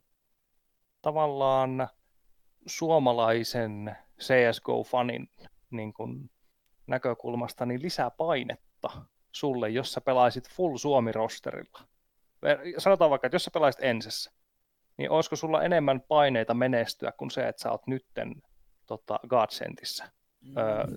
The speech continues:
Speaker 1: ka-, kansainvälisessä joukkueessa?
Speaker 2: Se voi olla, tota, öö, se on vähän varmaan suhteellista. Mä veikkaan, että, että jos mä olisin Ensessä,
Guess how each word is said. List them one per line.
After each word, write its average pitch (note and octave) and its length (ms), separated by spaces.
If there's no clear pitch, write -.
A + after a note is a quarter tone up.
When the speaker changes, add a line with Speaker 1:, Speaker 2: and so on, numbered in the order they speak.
Speaker 1:
ka-, D3+ 120
kansainvälisessä A#2 680
joukkueessa? - 560
Speaker 2:
Se C#3+ 220
voi F#3 180
olla, A3 220
tota, D#3+ 500
öö, C#3 200
se D3+ 80
on D#3 60
vähän F3 160
varmaan D#3 220
suhteellista. G2+ 680
Mä G#2 100
veikkaan, B2+ 300
että, A#2+ 260
että D#3+ 180
jos A#2 100
mä C#3+ 60
olisin C#3 160
Ensessä, A#2 760